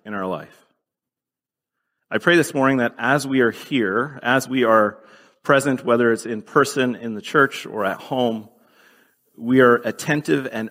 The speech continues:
open to you, Holy Spirit. Attentive and open to what you may have to say to us through Scripture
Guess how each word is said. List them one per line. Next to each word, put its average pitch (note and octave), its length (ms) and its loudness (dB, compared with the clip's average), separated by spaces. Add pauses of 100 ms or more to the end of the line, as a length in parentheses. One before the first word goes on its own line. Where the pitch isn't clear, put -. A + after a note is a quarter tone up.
(100)
open C3+ 440 0
to - 160 -12
you, G#2+ 220 -6
Holy F#2 260 -6
Spirit. - 340 -18 (1120)
Attentive D3 440 0
and C3 120 4 (200)
open - 140 -2 (120)
to A#2 360 2 (600)
what B2+ 140 0
you D3 360 0
may C#3 240 4
have B2 320 0
to A2+ 100 -8
say D3 380 0
to G#2+ 120 4
us - 520 -10 (800)
through B2+ 220 -2
Scripture - 680 -4